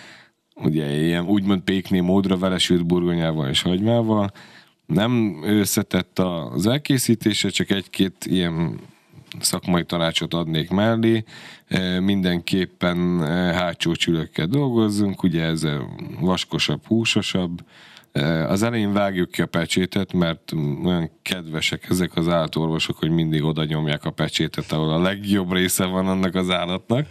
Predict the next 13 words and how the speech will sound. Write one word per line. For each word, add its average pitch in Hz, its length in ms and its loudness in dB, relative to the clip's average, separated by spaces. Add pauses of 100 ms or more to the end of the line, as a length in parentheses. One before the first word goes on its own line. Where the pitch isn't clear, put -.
(640)
Úgyhogy 98 380 2
a-, 92 200 0
azt - 360 -2
azért 87 340 2
vágjuk 120 500 2
ki, 110 240 2 (360)
és, 90 420 0
ö, 90 400 2 (720)
a 87 340 -2 (1080)
vékonyabb 92 680 0
részénél, 104 520 2
tehát 92 320 0
ahol 87 260 2